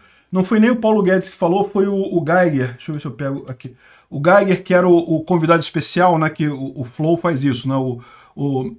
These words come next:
é, de-, desde a saída do Monark, o, o Igor três K, ele chama alguém pra ajudar ali na entrevista de vez em quando, né? E daí o Geiger tava lá fazendo esse papel, e aí lembrou, ele viu o vídeo do, do Ancapsu sobre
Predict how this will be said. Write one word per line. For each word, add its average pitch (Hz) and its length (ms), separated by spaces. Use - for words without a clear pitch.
é, 127 120
de-, 135 140
desde 160 260
a 156 60
saída 151 240
do 143 100
Monark, 156 800
o, 151 560
o 156 80
Igor 156 240
três 151 280
K, 147 260
ele 147 80
chama 160 320
alguém 147 320
pra 156 420
ajudar 147 480
ali 139 180
na 139 100
entrevista 139 500
de 131 80
vez 160 180
em 127 120
quando, 170 320
né? 170 160
E 160 100
daí 165 240
o 185 80
Geiger 160 360
tava 151 260
lá 147 200
fazendo 143 320
esse - 160
papel, 190 520
e 202 200
aí 196 120
lembrou, 214 380
ele 170 100
viu 175 140
o 165 60
vídeo 170 260
do, 156 260
do 147 140
Ancapsu 170 520
sobre 165 520